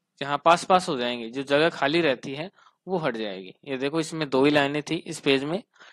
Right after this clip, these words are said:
ये दो लाइनें आ गई हैं, बाकी पेज कट गया है। अगर आपको वापस वही साइज चाहिए बढ़ाई, तो आप डबल क्लिक कर दो, ये देखो पेज की लंबाई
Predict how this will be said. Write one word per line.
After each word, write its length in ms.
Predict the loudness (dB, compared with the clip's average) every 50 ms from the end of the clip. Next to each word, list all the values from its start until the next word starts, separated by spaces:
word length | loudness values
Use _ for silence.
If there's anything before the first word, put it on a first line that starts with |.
| _ _ -8
ये 60 | 0
दो 180 | 4 6 6 6
लाइनें 260 | 6 6 4 2 2
आ 120 | 2 2 2
गई 100 | 2 0
हैं, 140 | 0 0 0
बाकी 260 | 0 -2 -2 -4 -8
पेज 260 | -8 -6 -8 -8 -8 -12 _ _ _ _ _
कट 180 | -6 -6 -6 -6
गया 180 | -10 -12 -12
है। 140 | -14 -16 -20 _ _ _ _ _ _ _ _ _ -4
अगर 160 | 0 4 6
आपको 240 | 6 6 4 2 2
वापस 360 | 4 4 4 4 4 0 -2
वही 240 | 0 2 2 2 2
साइज 340 | 2 2 2 2 2 0 -4
चाहिए 240 | -4 -2 0 0 2
बढ़ाई, 420 | 2 4 4 2 2 0 -4 -6
तो 140 | -2 2 4
आप 120 | 4 4
डबल 300 | 4 2 0 0 0 -2
क्लिक 280 | -4 -6 -8 -8 -6 -6
कर 140 | -6 -4 -4
दो, 240 | -4 -6 -6 -10 _ _ _ _ _ _ -10
ये 60 | -8
देखो 200 | -8 -8 -10 -12
पेज 320 | -12 -8 -8 -8 -8 -8
की 120 | -10 -10 -10
लंबाई 440 | -10 -10 -8 -8 -8 -8 -8 -10